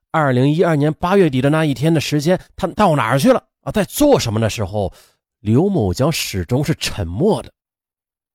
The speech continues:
可是即便他沉默啊，种种疑点也是直指刘某江的。接着，面对公安机关的询问，刘某江最终供述了案发当天在出租房与几位朋友一起吸食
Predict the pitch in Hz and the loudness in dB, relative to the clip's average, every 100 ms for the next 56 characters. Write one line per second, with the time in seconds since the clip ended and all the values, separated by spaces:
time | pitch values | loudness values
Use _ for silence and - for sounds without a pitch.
0 | _ _ 160 151 165 160 151 - _ _ | _ _ -2 0 2 2 0 -6 _ _
1 | - - 139 170 139 113 107 - 87 90 | -12 -4 0 2 2 0 -2 -4 -6 -6
2 | 80 - - _ _ - 165 277 262 175 | -8 -14 -18 _ _ -2 2 4 4 2
3 | 123 190 151 107 123 - 117 151 - 135 | 0 -2 0 -2 -2 -2 0 0 2 2
4 | 190 139 87 110 139 95 - 160 160 - | 2 0 0 0 0 0 0 -2 -2 -8
5 | _ _ _ _ _ _ _ _ - 208 | _ _ _ _ _ _ _ _ 0 2
6 | 196 175 _ - - - 269 262 240 240 | 2 -6 _ -20 -14 0 2 4 2 4
7 | 254 233 240 247 208 - 135 220 - _ | 4 4 2 4 2 2 4 4 0 _
8 | _ 190 269 247 214 247 247 269 240 247 | _ 0 4 4 4 2 2 0 0 2
9 | 247 269 240 196 226 185 - 214 165 190 | 0 2 2 2 2 0 0 0 0 0
10 | 214 220 151 165 240 - _ 160 151 143 | 0 0 0 2 0 0 _ 0 0 -2
11 | 240 269 240 127 185 - 226 - 120 139 | -2 0 2 0 -2 -2 -2 -2 0 0
12 | - 180 175 131 - 254 - 110 - 226 | 0 0 0 0 0 -2 0 -4 0 -2
13 | - | 0